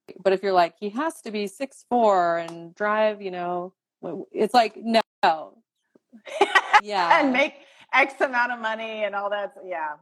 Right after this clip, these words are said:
Speaker 2: Mm-mm. Yeah, 'cause I think, like, you do end up attracting someone that you would not
Speaker 1: Yes.
Speaker 2: think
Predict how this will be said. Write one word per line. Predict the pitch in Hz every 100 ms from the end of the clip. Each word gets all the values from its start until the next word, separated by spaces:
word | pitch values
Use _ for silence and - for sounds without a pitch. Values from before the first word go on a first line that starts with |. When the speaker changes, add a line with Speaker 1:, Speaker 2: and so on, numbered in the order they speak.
| _
Speaker 2:
Mm-mm. | 196 196 _ 185 175 160 160 _ _ _ _ -
Yeah, | 294 294
'cause | 294 320
I | 330
think, | - 523 523 - - -
like, | 254
you | 254 277
do | 233 285 480 427
end | 220 196
up | 180 180
attracting | 180 214 185 190 202
someone | 196 180 180
that | 170
you | 175
would | 196 196 165
not | 151 143
Speaker 1:
Yes. | _
Speaker 2:
think | 165 156